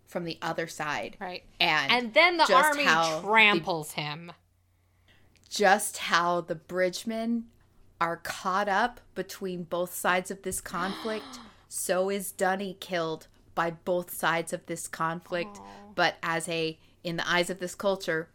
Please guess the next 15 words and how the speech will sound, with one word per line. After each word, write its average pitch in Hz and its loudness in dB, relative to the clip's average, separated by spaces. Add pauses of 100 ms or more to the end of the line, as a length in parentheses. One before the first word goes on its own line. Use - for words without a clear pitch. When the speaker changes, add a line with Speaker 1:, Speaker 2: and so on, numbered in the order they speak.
(120)
Speaker 1:
worthless 170 -2
bridgeman, 165 -4 (320)
he 165 -6
is 160 -4
merely 165 -6
trampled 165 -6
over 165 -2
by 151 -2
the 156 -8
people 180 -10
he 175 -10
carried 156 -8 (100)
to - -18
get - -12
here. - -18